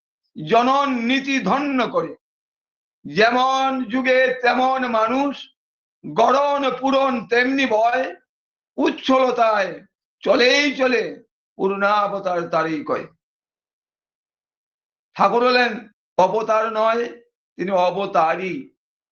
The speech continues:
তিনি অবতার প্রেরক। যুগে যুগে তিনি প্রেরণ করেছেন। ধরা এমনি অবস্থায় পড়েছে,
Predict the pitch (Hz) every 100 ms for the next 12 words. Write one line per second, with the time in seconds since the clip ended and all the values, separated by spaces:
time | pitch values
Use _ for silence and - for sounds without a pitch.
0 | _ _ _ _ _ _ _ _ _ _
1 | 202 240 240 240 247 254 262 247 - 233
2 | 247 262 - - _ _ _ _ _ _
3 | _ _ _ _ _ - 156 226 247 247
4 | 262 262 262 - 240 254 262 262 254 262
5 | 262 269 269 269 - - _ _ _ _
6 | _ _ - 139 202 240 247 247 247 262
7 | 262 254 254 254 254 247 247 247 254 220
8 | -